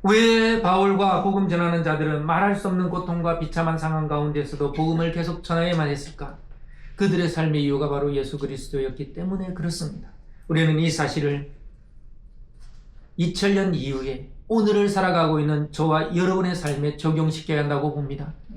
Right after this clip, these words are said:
내가 어려운 가운데서도 그 한 사람을 품고 그 한 사람에게 복음을 전하는 이유, 그것은 바로 예수 그리스도가요, 우리를 위해 그렇게 하셨기 때문입니다.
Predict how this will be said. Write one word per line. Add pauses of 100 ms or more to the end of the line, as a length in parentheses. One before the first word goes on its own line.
(320)
내가 (280)
어려운
가운데서도 (400)
그
한
사람을
품고 (180)
그
한
사람에게
복음을
전하는
이유, (400)
그것은
바로
예수
그리스도가요, (1500)
우리를
위해
그렇게
하셨기
때문입니다.